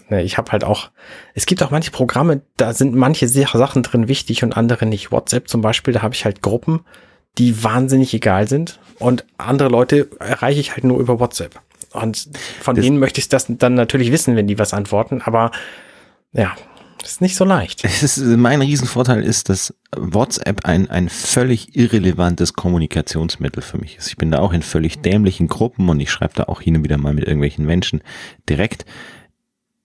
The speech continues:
Speaker 2: Aber die Menschen, mit denen ich kommunizieren möchte,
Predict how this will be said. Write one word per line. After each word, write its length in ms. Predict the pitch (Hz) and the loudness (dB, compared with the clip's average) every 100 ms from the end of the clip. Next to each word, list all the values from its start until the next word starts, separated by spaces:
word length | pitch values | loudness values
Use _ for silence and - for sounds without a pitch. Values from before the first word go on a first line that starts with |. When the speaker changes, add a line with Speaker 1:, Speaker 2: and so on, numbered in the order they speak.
| _ | _
Speaker 2:
Aber 180 | 82 87 | -2 2
die 300 | 95 127 139 | 2 4 6
Menschen, 640 | 95 107 - 90 82 - | 4 4 4 2 2 -2
mit 280 | - 82 - | 0 0 4
denen 200 | 104 127 | 2 4
ich 160 | 78 - | 0 -2
kommunizieren 720 | - 90 85 - - 78 76 | 2 4 2 2 0 0 2
möchte, 540 | 196 143 - 156 131 | 2 2 0 0 -2